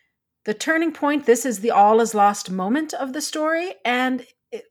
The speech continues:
curiously, the, it's off screen, in my opinion. I think because it builds so quickly from that inciting incident, and we know that Harry has given himself away. So even though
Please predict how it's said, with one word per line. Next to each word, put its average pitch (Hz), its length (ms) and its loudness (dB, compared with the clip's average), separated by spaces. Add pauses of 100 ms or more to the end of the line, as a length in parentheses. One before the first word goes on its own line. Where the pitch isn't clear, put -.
curiously, 277 760 0
the, 240 200 -4
it's 311 180 -4
off 302 220 2
screen, 302 480 -4
in 196 100 -4
my 185 160 -2
opinion. 175 520 -8 (1600)
I 269 140 6
think 370 280 -4
because 240 640 2 (100)
it 226 300 -2
builds 240 540 4
so 269 220 2
quickly 262 400 -4
from 214 220 -4
that 196 180 0
inciting 190 480 -6
incident, 175 440 -8 (160)
and 202 140 -4
we 208 140 -2
know 214 320 4
that 180 160 -6
Harry 190 240 2
has 180 160 -8
given 175 200 -8
himself 170 380 -6
away. 170 380 -6 (320)
So 214 260 2
even 262 340 2
though 190 440 2